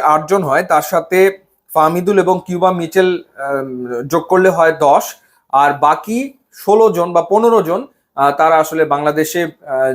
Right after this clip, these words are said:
যে বেড়ে ওঠা ফুটবলার যারা রয়েছে, বয়সভিত্তিক বিভিন্ন পর্যায়ে যারা খেলেছে, আহ, সেখান থেকে বাকি পনেরো ষোলো জনকে ডাকা হবে। এখন কথা হচ্ছে যে কোচের দায়িত্বটা কে নেবে, সেটা নিয়ে বাফুফে খুবই আসলে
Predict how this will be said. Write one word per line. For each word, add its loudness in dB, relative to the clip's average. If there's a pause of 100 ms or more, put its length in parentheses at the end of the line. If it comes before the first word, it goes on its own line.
যে -8
বেড়ে 2
ওঠা 2
ফুটবলার 2
যারা 2
রয়েছে, 0
বয়সভিত্তিক -2
বিভিন্ন -12
পর্যায়ে -2
যারা 2
খেলেছে, 2 (360)
আহ, 4
সেখান -4
থেকে -4
বাকি -2
পনেরো -6
ষোলো -6
জনকে -6 (100)
ডাকা 0
হবে। 0 (300)
এখন 0
কথা 2
হচ্ছে -2
যে -2
কোচের 2
দায়িত্বটা 0
কে -2
নেবে, 0 (100)
সেটা -8
নিয়ে -4
বাফুফে -2
খুবই -2
আসলে 2